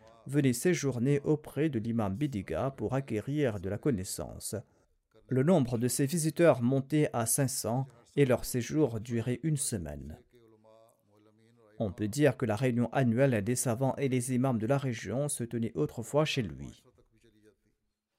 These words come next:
Ses disciples disent que même à cette époque, l'imam Bidiga disait souvent que la vérité n'est pas encore apparue parce qu'il y a très peu de gens qui acceptent la vérité. «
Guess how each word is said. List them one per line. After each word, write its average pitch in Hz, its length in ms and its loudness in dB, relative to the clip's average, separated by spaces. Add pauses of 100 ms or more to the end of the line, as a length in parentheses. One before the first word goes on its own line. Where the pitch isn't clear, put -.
(840)
Ses 160 240 4
disciples 156 500 2
disent 139 500 0
que 147 100 4
même 175 260 4
à 147 100 0
cette 202 220 2
époque, 147 340 0
l'imam 143 320 2
Bidiga 151 540 4
disait 123 460 -2
souvent 143 440 0
que 147 120 -2
la 117 120 4
vérité 123 720 0
n'est 113 220 2
pas 139 140 2
encore 117 320 2
apparue 120 520 -2
parce 113 300 -2
qu'il 127 160 -2
y 104 80 0
a 101 60 0
très - 240 -2
peu 139 160 -4
de 101 100 -2
gens 135 400 -2
qui 113 160 -4
acceptent 165 340 -4
la 110 120 0
vérité. « 120 560 -4